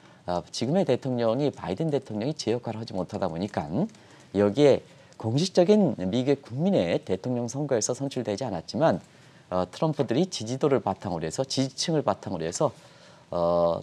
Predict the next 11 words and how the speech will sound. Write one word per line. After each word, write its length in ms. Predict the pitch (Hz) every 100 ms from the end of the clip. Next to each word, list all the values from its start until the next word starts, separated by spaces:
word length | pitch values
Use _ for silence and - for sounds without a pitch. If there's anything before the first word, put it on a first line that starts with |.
| -
대통령 720 | 107 123 - 156 160 175 180
행세로 500 | 151 - 262 220 165
하고 100 | 131
다닌다는 420 | 139 95 90 87 85
얘기입니다. 420 | 78 78 73 - - - - - -
그래서 200 | 98 127
섀도우라는 800 | - - 98 95 147 175 107 98
표현을 480 | - 95 110 160 143 -
그랬는데요. 500 | 92 90 80 80 139 - _ _ - - - -
이게 160 | 117 165
옛날에 480 | 190 175 175 180